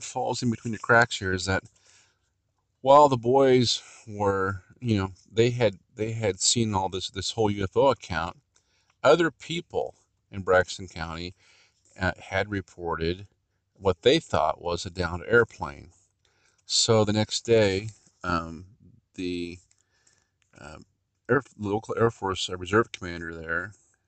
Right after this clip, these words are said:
uh, and he interviews this man, this, uh, Eugene Lemon. He's told to go out and do a recovery. So he gets thirty of the local guardsmen.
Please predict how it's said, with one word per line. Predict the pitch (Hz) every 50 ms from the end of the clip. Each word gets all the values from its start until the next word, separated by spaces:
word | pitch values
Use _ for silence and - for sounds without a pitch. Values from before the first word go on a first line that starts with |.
| _ _ _ _ _ _ _ _ _ _ -
uh, | 87 87 69 - -
and | 98 95 92 67 - 98
he | 90 98 107
interviews | - - 107 110 107 98 104 101 98
this | 110 104 101 - -
man, | 73 76 85 82 82 95 87
this, | 92 92 - - - - -
uh, | 82
Eugene | 90 87 90 87 92 101 101 98 95 92
Lemon. | 95 95 87 80 78 71 69 - _ _ _ _ _ _ _ _ _ _ _ _ _ _ _ _ _ _ _ _ _ _ _ _ _ _ _ _ _ _ _ _ _
He's | _ - 131 139 143 -
told | - - 117 110 107 98
to | 101
go | 87 98 95
out | 92 90 92 92 - - _
and | - 92 90
do | 90 90 90 90
a | 85
recovery. | 85 85 - - - 90 85 80 78 78 78 80
So | - - 95
he | 98 98
gets | 95 95 - - - -
thirty | - - 113 110 107 110 110 107 104 101 - _ _ _ -
of | 90 85 85 85
the | 87 85 82 85
local | 87 92 90 - - 95
guardsmen. | 90 95 87 87 90 87 - 87 82 80 85 90